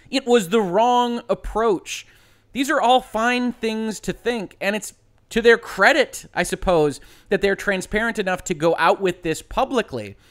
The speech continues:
But when you have a history of marketing your game throughout the year, I pulled one article. You can probably find a dozen statements where you've got various parties at C D Projekt saying, "Oh, the game's gonna be fine.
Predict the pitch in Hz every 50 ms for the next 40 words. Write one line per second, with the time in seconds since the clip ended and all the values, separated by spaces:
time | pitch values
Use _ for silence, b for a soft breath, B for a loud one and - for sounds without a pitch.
0 | b b b b b 220 208 196 185 220 240 247 233 240 202 156 165 208 202 175
1 | 160 - - - - 330 311 - - - 160 135 117 98 95 - b b b b
2 | b b b b 185 196 180 151 151 165 165 185 226 269 262 - 226 202 202 196
3 | 190 180 175 170 175 151 127 160 185 220 226 214 190 - - - 170 160 156 160
4 | 170 - - 143 131 131 196 247 233 170 - B B B B B B - - -
5 | - - 208 277 - - - 262 240 170 147 139 147 185 240 277 262 214 - -
6 | 180 226 262 254 233 - - 165 123 123 160 220 214 269 233 208 - 190 196 190
7 | 196 185 185 190 - - 196 196 196 202 185 175 147 117 165 165 226 247 269 269
8 | 220 - - - 160 135 - - 117 110 90 - - - b b b b - 202
9 | 214 202 156 180 180 170 160 123 156 165 190 190 185 175 - - - - 170 170
10 | 165 160 151 147 - - 147 151 - - - - 170 147 143 - - - 147 156
11 | 160 143 156 143 135 - - 160 143 139 170 208 220 208 190 175 165 170 170 175
12 | 170 - 156 151 139 135 - - 160 170 165 147 131 123 120